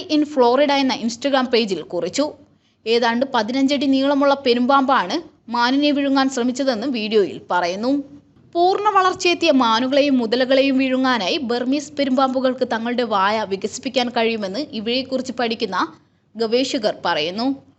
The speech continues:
ഫ്ലോറിഡയിലെ എവർഗ്ലേഡ് നാഷണൽ പാർക്ക് മറ്റ് മൃഗങ്ങളുടെ എണ്ണത്തിൽ വലിയ കുറവാണ് ബർമീസ് പെരുമ്പാമ്പുകൾക്ക് സൃഷ്ടിക്കുന്നതെന്ന് യു എസ് ജിയോളജിക്കൽ സർവേ റിപ്പോർട്ടുകൾ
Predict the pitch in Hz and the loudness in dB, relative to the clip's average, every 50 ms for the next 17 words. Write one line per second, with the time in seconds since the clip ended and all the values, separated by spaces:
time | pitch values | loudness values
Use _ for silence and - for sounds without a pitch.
0 | _ _ _ _ _ 339 339 349 370 415 427 415 415 415 403 392 359 349 302 - | _ _ _ _ _ 0 0 2 2 2 2 2 2 2 2 2 2 0 0 -2
1 | - - - 220 233 247 269 285 262 302 302 320 320 311 294 - - - 220 220 | -4 -4 -4 -2 0 0 -2 -2 2 2 2 4 4 2 2 0 0 -4 -4 0
2 | 226 220 240 - - 285 285 277 277 285 277 262 262 262 269 226 - - 202 202 | 0 0 -2 -2 -2 0 0 0 0 0 0 0 0 0 -2 -4 -8 -8 -4 -4
3 | 202 214 214 - 294 277 - - 220 220 214 220 220 240 254 269 240 285 269 247 | -4 -4 -2 -4 -6 -6 -6 -6 -6 -4 -2 -2 0 0 -2 2 4 4 4 4
4 | 247 262 262 262 247 208 180 202 190 175 214 254 285 262 247 226 233 233 220 185 | 4 0 -2 -2 -4 -2 0 0 0 0 0 0 -2 0 -2 -2 0 0 0 0
5 | 170 247 247 214 214 214 214 226 247 262 - - 269 262 240 262 262 254 254 247 | -2 -4 -4 -4 -4 -4 -4 -4 -6 -6 -4 -4 -4 -2 2 2 2 2 2 2
6 | 254 254 254 226 180 170 - 226 202 - - - 254 269 262 254 247 240 208 185 | 0 0 0 -2 -4 -4 -6 -10 -10 -10 -10 -10 -6 -4 -2 0 0 0 -2 -2
7 | 190 277 311 - - - - _ _ - 262 277 294 311 320 311 311 214 202 196 | -4 -8 -8 -10 -16 -20 -20 _ _ -6 -4 -2 2 2 2 0 0 -6 -10 -8
8 | 214 226 240 254 269 285 262 277 277 302 285 277 - 262 247 240 240 254 240 226 | -2 0 2 2 2 2 0 -2 -4 -4 -6 -4 -4 -4 -2 0 2 0 0 0
9 | 220 - 233 226 214 226 214 185 143 | 0 -2 -2 0 0 0 -2 -2 -2